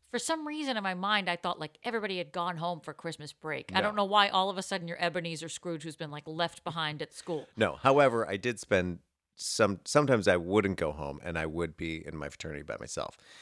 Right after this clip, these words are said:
Speaker 2: Me and my friend Andy Bloomgarden would sometimes be the only people that would be there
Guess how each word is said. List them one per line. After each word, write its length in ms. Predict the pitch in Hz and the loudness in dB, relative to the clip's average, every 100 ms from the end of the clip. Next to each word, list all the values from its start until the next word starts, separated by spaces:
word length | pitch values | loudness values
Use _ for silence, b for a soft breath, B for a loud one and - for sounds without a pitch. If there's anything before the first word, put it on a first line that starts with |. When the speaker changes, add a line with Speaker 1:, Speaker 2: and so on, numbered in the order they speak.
| B B B B B _ - | B B B B B _ -2
Speaker 2:
Me 120 | 107 | 2
and 80 | 95 | 2
my 80 | 87 | 2
friend 200 | 85 82 | -2 -4
Andy 240 | 82 73 | -6 -6
Bloomgarden 440 | 76 78 78 67 71 | -8 -12 -10 -12 -12
would 160 | 78 - | -14 -10
sometimes 360 | 85 80 78 | -8 -8 -8
be 100 | - | -8
the 160 | 80 85 | -8 -6
only 260 | 87 85 80 | -4 -4 -4
people 340 | 87 - 76 | -8 -8 -8
that 180 | 73 65 | -6 -8
would 160 | 78 - | -10 -10
be 320 | 76 73 76 _ _ _ | -10 -8 -12 _ _ _
there 400 | 85 80 - 80 | -4 -4 -4 -8